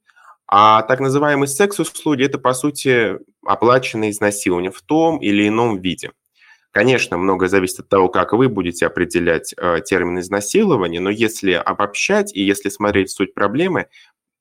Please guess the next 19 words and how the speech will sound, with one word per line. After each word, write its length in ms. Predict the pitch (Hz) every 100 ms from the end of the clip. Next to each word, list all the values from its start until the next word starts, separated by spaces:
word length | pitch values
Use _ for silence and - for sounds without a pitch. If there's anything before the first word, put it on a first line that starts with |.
| _ -
а 540 | - 90 85 80 - 101 - - -
секс-услуги 720 | - 127 117 107 - 135 135
таковыми 560 | 123 101 92 101 101 101
и 40 |
являются. 580 | 95 92 78 73 - - _ _ _ _ _ _ _ _ -
Поэтому 580 | 131 160 175 165 151 - _ _ _ _ _ _ _ _
проституция — 640 | 110 110 120 117 214 - 151
это 120 | 151
коммерческая 640 | 151 127 127 165 - - 139
сексуальная 460 | 120 - 123 117
эксплуатация 520 | - 110 143 151 -
другого 380 | 101 104 110 110
человека. 640 | - 92 85 87 - - - - - - - -
И 140 | 131
в 60 | 120
большинстве 600 | 131 135 135 - 123 101
случаев 520 | - 135 143 180 170
речь 300 | 113 147 -
идёт, 440 | 120 101 117 -